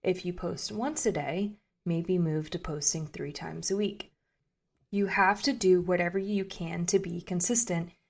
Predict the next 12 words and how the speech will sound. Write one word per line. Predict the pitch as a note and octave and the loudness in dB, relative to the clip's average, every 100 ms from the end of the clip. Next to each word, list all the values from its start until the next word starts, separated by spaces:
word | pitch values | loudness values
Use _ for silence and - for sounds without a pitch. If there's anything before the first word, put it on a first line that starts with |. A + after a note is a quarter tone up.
| _ _ | _ _
even | B3 B3+ A#3+ | 2 4 4
if | - | 4
that | - - | 2 2
means | F#3 F3 E3 - - _ _ _ _ | 0 0 0 -2 -4 _ _ _ _
doing | - - - | -6 -4 -6
less. | - - E3 - - - _ _ - | -6 -6 -4 -6 -6 -14 _ _ 6
I | G#3+ | 8
know | G#3 G3+ G3+ B3 C#4 C4+ - | 8 8 6 4 0 -6 -2
the | G#3+ | 0
season | G#3 F#3+ F#3 G3+ | 2 2 2 2
is | F#3 F3 | 2 2
slow, | - F3 D#3+ F3 A3+ A#3+ | 0 0 2 4 2 0